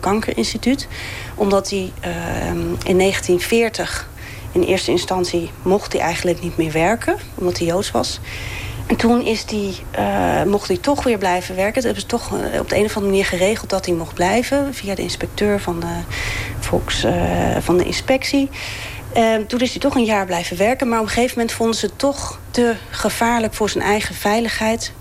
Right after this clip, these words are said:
om, eh, nog in het gebouw van het, eh, kankerinstituut te werken. En toen is hij dus in zijn eigen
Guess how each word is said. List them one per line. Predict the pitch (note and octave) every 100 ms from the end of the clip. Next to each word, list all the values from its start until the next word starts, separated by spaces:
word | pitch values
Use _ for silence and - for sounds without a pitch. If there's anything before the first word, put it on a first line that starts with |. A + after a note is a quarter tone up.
| -
om, | G3 G3 F#3+ F#3
eh, | F#3 F3+ F3+ F3+
nog | G3+ G#3 -
in | G3+
het | F#3+
gebouw | - F#3 F#3+
van | - F3+
het, | F3 -
eh, | F#3 F3 F3 -
kankerinstituut | F#3 F3+ F3+ - F3
te | E3+
werken. | G3 G#3+
En | F#3
toen | G3+ G3+
is | G3+
hij | -
dus | F#3 F#3
in | G3
zijn | E3
eigen | F#3 F#3 -